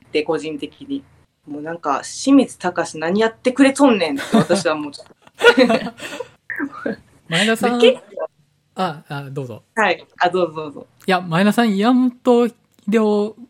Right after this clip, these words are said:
Speaker 2: 漫画好きなの、もうずっと出てるじゃないですか、
Speaker 1: <laughs>
Speaker 2: この放送の中で。ずっと。
Speaker 1: 本当ですね。
Speaker 2: 殺し屋一の話したし、女子高生、あ、
Speaker 1: そう。
Speaker 2: えっと、炎上交際撲滅運動の話して、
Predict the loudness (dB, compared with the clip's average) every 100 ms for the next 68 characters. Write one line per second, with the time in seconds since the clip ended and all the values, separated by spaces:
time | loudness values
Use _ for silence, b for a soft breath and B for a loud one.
0 | _ 0 2 0 -4 -6 -2 0 0 -4
1 | -8 -12 -16 -10 -2 -2 -2 -6 -6 -10
2 | -4 2 2 2 0 -2 -4 -6 -2 -2
3 | 0 0 0 -4 -4 -6 -8 -12 -14 -18
4 | _ _ -14 -12 -2 0 0 0 -2 -4
5 | 0 2 2 2 2 2 0 -2 -2 -2
6 | -4 -8 -12 -10 -10 -10 -12 -12 -10 -8
7 | -8 -6 -8 -8 _ -2 -2 -4 -6 -2
8 | -2 0 -2 -4 -6 -6 -6 -6 -6 -6
9 | -6 -6 -6 -6 -8 -10 -16 -12 -10 -10